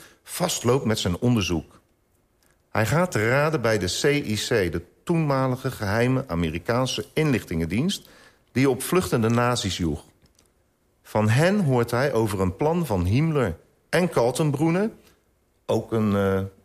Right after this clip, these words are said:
persoon die we in een van de voorgaande afleveringen hebben geïntroduceerd... om een actief verzet van neonazi's op te richten.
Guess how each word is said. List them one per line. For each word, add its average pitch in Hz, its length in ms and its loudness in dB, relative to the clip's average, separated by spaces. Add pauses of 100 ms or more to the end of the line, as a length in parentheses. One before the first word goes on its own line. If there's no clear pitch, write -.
(260)
persoon 107 360 0
die 98 120 2
we 87 100 0
in 90 140 -2
een 110 180 2
van 104 100 0
de 92 60 -2
voorgaande 110 580 -2
afleveringen 95 720 -2
hebben 85 460 0
geïntroduceerd... 95 840 -2 (420)
om 123 200 2
een 101 180 0
actief 175 360 -2
verzet 120 380 0
van 92 180 -2
neonazi's 113 640 2
op - 160 -6
te - 100 -8
richten. 80 440 -8